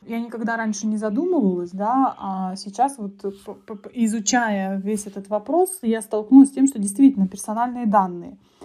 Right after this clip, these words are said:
Это что, что относится, там, номер телефона, электронная почта, паспортные данные, могут быть в том числе счета какие-то, да, или платёжные документы именно от физлица.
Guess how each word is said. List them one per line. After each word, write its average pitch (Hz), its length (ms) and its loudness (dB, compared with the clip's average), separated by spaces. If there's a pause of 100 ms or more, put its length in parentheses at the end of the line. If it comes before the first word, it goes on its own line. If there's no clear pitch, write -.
(280)
Это 208 880 2
что, 240 320 2 (140)
что 226 260 2
относится, 208 520 -4
там, 190 180 -2
номер 214 240 2
телефона, 285 640 0
электронная 202 560 2
почта, 226 840 -4
паспортные 240 720 2
данные, 208 560 0
могут 196 300 -4
быть 196 180 -10
в - 40 -20
том 233 200 -8
числе 208 380 -6
счета 220 420 2
какие-то, 214 480 -8
да, 233 300 2
или 202 480 0 (600)
платёжные 254 560 4
документы 202 1080 0
именно 196 500 4
от 190 200 -4
физлица. 196 600 -2